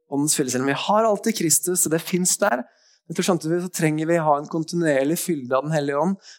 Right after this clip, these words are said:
og leve og bli i Han igjen og igjen og igjen og igjen. Åndens gaver, nei, åndens frukter, det får vi av å bli i Jesus. Og så har vi åndens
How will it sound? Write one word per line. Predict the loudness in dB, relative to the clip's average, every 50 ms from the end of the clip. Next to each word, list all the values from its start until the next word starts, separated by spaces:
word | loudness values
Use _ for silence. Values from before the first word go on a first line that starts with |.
| _ _
og | 0 0 2
leve | 4 4 4 4 4 2 0 -2 -4 -4 -8 _ _ _ _ _ _ _ _
og | -8 -4 -2 0
bli | 2 2 2
i | 2
Han | 2 2 0 0 -6 -12 _ _ _ _ _ -2
igjen | 0 0 0 0 -4 -8
og | _ _ _ _ -2 0
igjen | 0 0 0 -4 -12 _ _ _
og | _ -4 -2 -2
igjen | -2 -4 -8 _ _ _ _ -10
og | -8
igjen. | -6 -6 -8 -8 _ _ _ _ _ _ _ _ _ _ _ _ _ _ _ _ -20 _ _ _ _ _ _ _ _ _ _ _ _ _ _ _ _ _ -20 -20 _ _ _ _ _ _ _ _ _ _ _ _ -10 -2 0
Åndens | 2 2 4 2 2 2 2 2
gaver, | 2 2 2 2 -2 -6 -6 -10 -14 _ _ _ _ _ _ -20 _ _ _ _ _ _ _ _ -4
nei, | -2 0
åndens | 0 0 0 0 0 -2
frukter, | -2 -4 -6 -6 _ -6 -4 -2
det | -4 -4 -4
får | -4 -4 -4 -2 0
vi | 0 -2
av | -2 -4 -6
å | -8 -12 -20 _ _
bli | -2 -2 -2 -2 -2
i | -4 -4 -4
Jesus. | -2 -2 -2 -2 -4 -4 -4 -4 -4 -4 -6 _ _ _ _ _ -12 -12 -12 -14 _ _ _ _ _ _ _ _ _ _ _ _ _ _ _ _ _ _ _ _ _ _ _ _ _ _ _ _ _ _ _ _ _ _ _ _ _ _ _ _ _ _ _ _ _ _ _ _ _ _ _ _ -12
Og | -10 -4
så | -2 0 2
har | 2
vi | 2 0
åndens | 0 -2 0 0 2 0 0